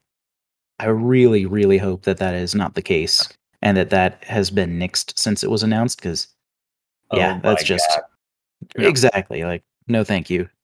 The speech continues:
Speaker 1: Not interested."
Speaker 3: I also
Speaker 1: Unsubscribe.
Speaker 3: think that, frankly, to combat some of the faction dilution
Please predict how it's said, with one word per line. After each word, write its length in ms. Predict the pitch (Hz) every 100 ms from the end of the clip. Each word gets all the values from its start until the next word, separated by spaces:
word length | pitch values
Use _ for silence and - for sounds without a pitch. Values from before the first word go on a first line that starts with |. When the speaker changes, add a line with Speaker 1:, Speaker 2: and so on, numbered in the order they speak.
| _ _
Speaker 1:
Not 240 | 110 110 95
interested." 500 | 87 - - - - _ _ -
Speaker 3:
I 160 | 127
also 280 | 127 - 139
Speaker 1:
Unsubscribe. 220 | 120 110 - _ -
Speaker 3:
think 420 | - - 127 117
that, 880 | 107 113 107 101 - - - - _ _ _
frankly, 540 | - 131 131 117 104 104
to 300 | - 110 98
combat 640 | - 117 123 117 107 -
some 280 | - 117 113
of 160 | 104 95
the 360 | 95 95 95 - _ _ _ _ _ _ _
faction 580 | - 127 123 - 113 110
dilution 920 | 104 98 104 113 - - 104 98 95